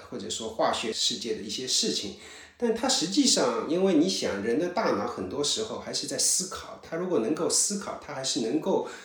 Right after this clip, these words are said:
做很多事情的。包括从写文章，我们已经说了很多遍了。但是除了写文章之外，还有你刚才说的，哎，我建一个初创公司，我这个初创公司，我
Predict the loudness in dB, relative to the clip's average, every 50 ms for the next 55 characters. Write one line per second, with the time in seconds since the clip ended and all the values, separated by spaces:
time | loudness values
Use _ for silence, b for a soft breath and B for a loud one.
0 | B B B -2 0 0 0 0 -2 -4 -6 -4 -2 -2 -2 -2 -4 -6 -8 -8
1 | -10 -10 -10 -12 B B B B B B B B 4 6 6 6 6 2 0 -2
2 | -2 -2 -2 -2 -4 -4 -4 -4 -4 -4 -2 -2 -2 -2 -2 -4 -6 -6 -6 -6
3 | -6 -6 -6 -6 -6 -6 -6 -8 -10 -10 -10 -10 -10 -6 -4 -4 -4 -4 -4 -6
4 | -10 -10 B B B B B -8 -6 -2 -2 0 0 0 0 0 0 2 2 0
5 | -2 -2 -2 -2 0 2 2 2 2 0 2 2 4 2 2 0 -2 -6 -12 -12
6 | -8 -6 -4 -2 0 0 -2 -2 -4 -6 -6 -6 -6 -6 -6 -4 -4 -4 -2 -2
7 | -4 -4 B B B B B B -6 -4 -4 -2 2 4 4 6 6 4 4 4
8 | 4 4 6 6 4 4 2 -2 -4 -6 -4 -2 0 0 2 4 4 6 6 6
9 | 4 4 2 0 0 -2 -2 -2 -2 -2 -4 -4 -6 -4 -2 -2 0 2 2 2
10 | 2 2 2 2 2 0 0 0 -2 -4 -6 -8